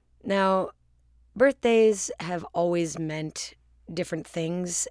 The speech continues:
at different times in my life. For example, when I was young,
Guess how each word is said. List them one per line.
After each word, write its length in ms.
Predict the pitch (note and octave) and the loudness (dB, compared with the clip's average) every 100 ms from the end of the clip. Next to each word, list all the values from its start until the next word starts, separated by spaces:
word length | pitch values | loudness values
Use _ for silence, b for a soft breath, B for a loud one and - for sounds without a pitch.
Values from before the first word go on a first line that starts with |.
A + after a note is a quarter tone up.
| - | -6
at 440 | D#3 D3+ - - - | -6 -6 -10 -12 -10
different 380 | E3+ E3 D#3 - | -8 -8 -8 -10
times 720 | - D#3 A#2+ G2+ F2+ - - - | -10 -10 -10 -10 -8 -8 -8 -10
in 140 | D#3+ | -10
my 100 | D3+ | -10
life. 380 | D3+ D3+ - - B B B B B B B _ | -10 -12 -12 -18 B B B B B B B _
For 200 | - G3+ | 0 2
example, 720 | E3+ F3+ F3 E3+ E3 D#3+ D3+ - | 2 0 0 2 4 2 -2 -8
when 180 | D#3+ | -8
I 80 | D#3 | -6
was 180 | D3 D3+ | -6 0
young, 420 | A#3 G#3+ G3 F#3+ | 2 4 2 -2